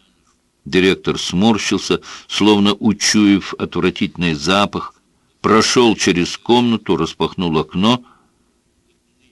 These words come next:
"Раз, два, все дела, дыши глубже, Локи", — захихикал Клифф. Локвуд не отходил от окна. Юноша и не подумал опустить рукав рубашки.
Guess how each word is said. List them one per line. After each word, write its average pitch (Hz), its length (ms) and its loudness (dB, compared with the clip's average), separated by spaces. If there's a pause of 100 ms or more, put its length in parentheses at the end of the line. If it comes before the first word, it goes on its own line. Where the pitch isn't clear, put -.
(460)
"Раз, 190 460 4
два, 165 380 4
все 175 240 4
дела, 135 600 4
дыши 131 640 2
глубже, 180 800 4
Локи", — 98 1000 4 (400)
захихикал 87 960 -4
Клифф. - 500 -12 (800)
Локвуд 120 800 0 (120)
не 175 140 -4
отходил 92 520 -2
от 85 140 -8
окна. 73 420 -8 (540)
Юноша 127 580 2
и 127 260 -2
не 127 160 0
подумал 135 680 0
опустить 107 640 -4
рукав 95 420 -6
рубашки. 73 500 -8